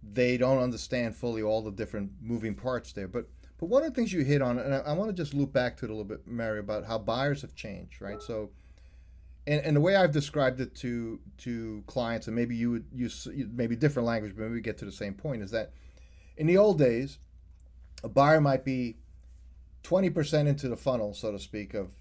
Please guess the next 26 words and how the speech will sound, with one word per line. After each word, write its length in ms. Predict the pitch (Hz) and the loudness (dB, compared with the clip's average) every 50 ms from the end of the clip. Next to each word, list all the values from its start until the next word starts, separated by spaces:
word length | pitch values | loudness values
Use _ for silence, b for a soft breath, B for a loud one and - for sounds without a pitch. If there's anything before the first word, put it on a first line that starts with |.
| - - | -12 -10
of 160 | 117 110 - | -8 -8 -6
thinking 380 | - - 165 156 147 147 123 113 | -2 0 0 0 2 0 -2 -2
about 320 | 104 90 104 98 98 98 | -2 -4 -4 -4 -4 -4
it. 120 | 104 107 - - | -6 -8 -8 -6
And 100 | 131 123 | -4 -4
they 60 | 123 | -4
say, 140 | 117 - 147 | -2 -2 -2
"Okay, 180 | 135 123 127 113 | -2 -2 -2 0
who 160 | 117 160 170 | 2 2 2
are 40 | 156 | 2
the 100 | 139 120 | 0 2
vendors 420 | 117 131 131 131 123 127 113 101 | 4 4 4 4 2 -2 -4 -4
in 60 | 113 | -6
the 80 | 110 101 | -8 -6
category?" 580 | - 107 101 101 98 90 87 87 82 85 85 - | -6 -4 -4 -4 -4 -6 -8 -10 -10 -10 -10 -10
And 140 | - 110 107 | -8 -8 -8
they 60 | 101 | -6
start 240 | - - 123 117 113 | -4 -2 -2 0 0
asking 300 | 110 110 107 - 110 104 | -2 -2 -4 -6 -10 -6
the 40 | 95 | -2
vendors 320 | 98 135 151 151 143 131 | 0 0 0 0 -2 -4
because 200 | 117 123 123 101 | -6 -6 -8 -6
they 80 | 113 113 | -6 -4
need 200 | 117 117 117 110 | -2 -2 -4 -4
information. 600 | 110 98 - - 95 95 92 90 - - - - - - - - - b b b b b b b b b b b b b b b | -6 -8 -8 -8 -8 -8 -8 -10 -12 -16 -20 -20 -20 -20 -20 -20 -20 b b b b b b b b b b b b b b b
Today, 540 | - 143 160 202 214 175 131 127 143 165 | 0 2 4 4 4 4 4 2 0 -4